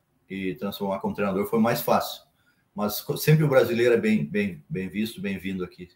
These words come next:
como, como treinador, como jogador, sempre, sempre é bem acalorado aqui, o pessoal gosta bastante e, e vê essa situação.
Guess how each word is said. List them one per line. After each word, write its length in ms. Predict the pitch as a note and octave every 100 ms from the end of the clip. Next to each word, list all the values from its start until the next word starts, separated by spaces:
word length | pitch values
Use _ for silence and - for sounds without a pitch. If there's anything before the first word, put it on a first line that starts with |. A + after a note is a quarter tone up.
| _
como, 340 | G#2 G2 F2 -
como 200 | G2 F#2
treinador, 560 | F#2+ G2 F2 F#2 G#2+
como 420 | G#2 F#2 F2 E2 D2+
jogador, 520 | F#2+ F2+ E2+ E2 G2
sempre, 440 | - A2 A2 G#2+ - _ _ _ _ -
sempre 300 | B2+ B2 B2
é 40 |
bem 540 | G2 A#2+ B2 A2+ - _ _ _ _ _
acalorado 760 | F#2 G2 A2+ A2 G#2+ G2 G#2+ G2+
aqui, 320 | F#2+ G#2+ F2+
o 100 | -
pessoal 320 | D#2 G2+ G#2+ G2
gosta 340 | G2+ G#2+ -
bastante 640 | F2+ E2 G2+ G#2 G#2+ - _ - -
e, 560 | F#2+ F2+ F2+ F2 E2+ D#2
e 120 | F2+
vê 160 | E2+ F#2+
essa 220 | G2+ -
situação. 500 | - - G2 - F2